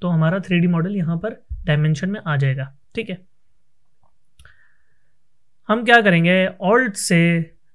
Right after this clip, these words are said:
जो है हम इसको रोटेट, रोटेट कर सकते हैं। जो हमारा राइट क्लिक है माउस का, उससे हम इसको रोटेट कर सकते हैं। ठीक है, स्क्रॉल जो है माउस का, उससे हम ज़ूम इन ज़ूम आउट भी कर सकते हैं। और अगर हम राइट क्लिक करेंगे माउस का तो हम इसको रोटेट भी कर सकते हैं।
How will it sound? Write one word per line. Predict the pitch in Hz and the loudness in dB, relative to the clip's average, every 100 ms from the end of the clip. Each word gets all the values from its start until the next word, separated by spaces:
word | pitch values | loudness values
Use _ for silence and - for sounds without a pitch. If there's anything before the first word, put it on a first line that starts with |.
| - | -2
जो | 160 170 | 2 2
है | 156 160 165 | 2 2 2
हम | 160 170 165 175 | 0 0 0 -4
इसको | 185 - - 175 | -10 -10 -4 -2
रोटेट, | 160 139 170 170 - | -2 -2 -4 -6 -6
रोटेट | 170 156 190 | -4 -2 -4
कर | 196 | -4
सकते | 185 180 | -6 -4
हैं। | 196 | -4
जो | 196 | -2
हमारा | 180 190 185 | -2 -2 -2
राइट | 160 190 196 | -2 -4 -4
क्लिक | 220 196 | -6 -2
है | 185 | -2
माउस | 156 156 151 | 0 -4 -4
का, | 160 190 - - - - | -8 -8 -12 -20 -20 -8
उससे | 208 202 226 | -8 -2 -2
हम | 196 208 208 | -2 -6 -8
इसको | 208 - - 190 | -16 -12 -6 -2
रोटेट | 196 180 165 180 170 | 0 0 0 -2 -2
कर | 147 | -4
सकते | 139 139 147 | -4 -8 -10
हैं। | 143 - - | -12 -16 -6
ठीक | 190 | -4
है, | 330 330 - - - - | -4 -10 -20 -20 -20 -12
स्क्रॉल | - - 185 208 226 | -12 -4 0 0 2
जो | 220 | 2
है | 196 190 190 185 | 2 -2 -4 -4
माउस | 160 180 180 | -4 -4 -6
का, | 190 | -8
उससे | 175 - 190 | -6 -6 -4
हम | 185 | -2
ज़ूम | 180 170 | 0 0
इन | 180 | 0
ज़ूम | 170 156 | 0 0
आउट | 147 143 | 0 -2
भी | 143 | -4
कर | 147 | -6
सकते | 139 160 151 | -8 -10 -12
हैं। | 151 - - - - | -14 -16 -20 -20 -4
और | 170 185 | -4 -2
अगर | 220 214 | -4 -4
हम | 226 233 | -6 -2
राइट | 180 185 | -2 -2
क्लिक | 190 214 | -6 -8
करेंगे | 208 196 196 | -6 -4 -2
माउस | 180 165 170 | -2 -4 -4
का | 190 | -6
तो | 196 | -4
हम | 185 | -4
इसको | 180 - 214 | -4 -2 -2
रोटेट | 175 170 160 170 | -2 -2 -2 -2
भी | 170 160 208 | -2 -2 -4
कर | 240 160 | -2 -6
सकते | 139 156 - | -4 -8 -6
हैं। | 165 139 160 165 135 - | -6 -4 -2 -4 -6 -20